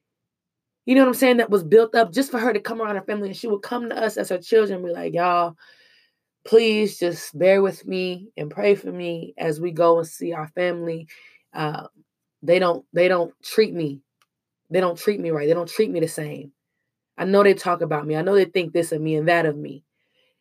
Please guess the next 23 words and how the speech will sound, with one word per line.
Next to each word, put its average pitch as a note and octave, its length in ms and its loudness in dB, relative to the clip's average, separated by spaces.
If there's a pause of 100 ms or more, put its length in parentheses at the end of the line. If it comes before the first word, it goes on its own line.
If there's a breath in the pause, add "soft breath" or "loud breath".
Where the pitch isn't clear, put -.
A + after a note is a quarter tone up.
(120)
She C4+ 160 2
has B3 140 4
so C4+ 160 2
much C4+ 220 2
anxiety A3 600 2
built G#3+ 340 4
up. - 140 0
So F3+ 80 -4
by G3+ 100 -4
the F#3+ 80 -2
time C4 440 -4
we B3+ 100 -4
get A3 180 2
around G3+ 260 -2
our E3 140 -8 (120)
family, G#3+ 540 -2 (1200 soft breath)
she C#4 420 4
is G#3+ 300 6 (400)
done, G3+ 420 2 (880)
literally A#3 420 0
having G#3 280 -2
a F3 80 -2
meltdown E3+ 880 0